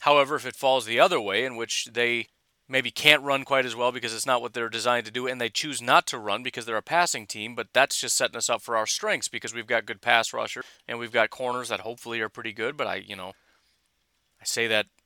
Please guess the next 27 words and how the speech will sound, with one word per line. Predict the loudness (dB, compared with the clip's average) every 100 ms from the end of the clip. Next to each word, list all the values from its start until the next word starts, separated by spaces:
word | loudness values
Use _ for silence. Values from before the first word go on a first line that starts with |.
| -12
as | -8
delicately | 4 4 4 0 -6 -4
as | -4
possible | -2 2 2 0 -8 -14 -18 _ _ _ _
'cause | -2
I'd | 0 2
like | 2 0
to |
see | -2 -2 0
it | -2 -4
before | -10 -6 -4
I | -4 -6 _
proclaim | -14 -10 -4 -2 -2
it. | -4 -10 _ _ _
And | -2
even | -2 0
Jaire, | 4 6 6 4 0
who's | -6 -8
clearly | -6 -4 -4 -6
the | 2
better | 2 4 0
of | -4
the, | -8 -8
of | -8 -10
the |
two | -12 -14
corners, | -6 -2 -2 -4